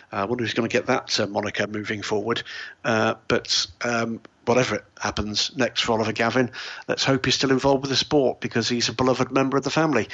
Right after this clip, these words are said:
Um, I think, for the moment, bearing in mind our, our self-imposed time constraints, it's time to move on. And is it gonna be time for you to chuck a few questions at me from our selection of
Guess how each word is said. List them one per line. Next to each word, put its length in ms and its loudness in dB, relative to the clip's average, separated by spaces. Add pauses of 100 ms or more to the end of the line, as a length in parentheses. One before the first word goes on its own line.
(360)
Um, 320 2 (240)
I 60 0
think, 480 2
for 200 -8
the 100 2
moment, 640 0
bearing 260 0
in 80 -4
mind 240 0
our, 340 0
our 240 0
self-imposed 640 0
time 180 0
constraints, 800 -6
it's 180 -6
time 220 -6
to 100 -8
move 240 2
on. 200 0 (500)
And 80 -2
is 120 0
it 60 -2
gonna 120 0
be 100 2
time 300 4
for 80 -2
you 100 2
to 200 4
chuck 300 -2
a 40 0
few 180 0
questions 400 -2
at 100 -2
me 220 2
from 300 -2
our 340 2 (320)
selection 480 0
of 180 0